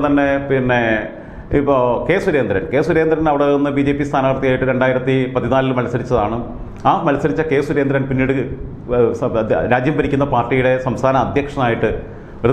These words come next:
ദീർഘകാലമായി തുടർന്നുകൊണ്ടിരിക്കുന്നു. അങ്ങനെ എല്ലാവർക്കും ഭാഗ്യം, അവിടെ പോയി നിന്നാൽ മതി,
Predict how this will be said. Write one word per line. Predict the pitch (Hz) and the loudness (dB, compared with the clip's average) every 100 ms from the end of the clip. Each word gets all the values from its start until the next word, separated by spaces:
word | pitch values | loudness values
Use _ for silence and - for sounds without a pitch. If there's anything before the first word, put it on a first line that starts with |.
| 120 | 2
ദീർഘകാലമായി | 156 156 190 165 143 131 120 120 | 2 2 2 2 2 0 0 -2
തുടർന്നുകൊണ്ടിരിക്കുന്നു. | 107 123 113 101 101 104 127 | -2 0 0 -2 -2 -2 0
അങ്ങനെ | 139 185 139 | 0 2 0
എല്ലാവർക്കും | 160 202 202 170 127 143 | 0 2 0 -2 0 0
ഭാഗ്യം, | 170 180 240 240 - - 131 | 0 -2 -4 -6 -12 -4 0
അവിടെ | 170 220 160 151 | 0 0 -4 -2
പോയി | 180 185 | 0 2
നിന്നാൽ | 160 175 | 2 2
മതി, | 185 | 2